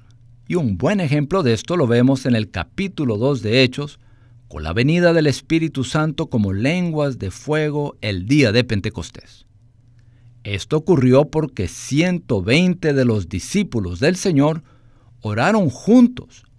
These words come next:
por diez días en unanimidad y coordinaron juntos, practicando así la unidad del cuerpo.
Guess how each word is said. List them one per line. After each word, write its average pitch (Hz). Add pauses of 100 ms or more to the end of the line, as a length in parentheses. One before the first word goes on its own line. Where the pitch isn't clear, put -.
(120)
por 107
diez 165
días 196 (120)
en 110 (120)
unanimidad 143 (680)
y 101
coordinaron 110
juntos, 170
practicando 139
así 165
la 131
unidad 113
del 107
cuerpo. -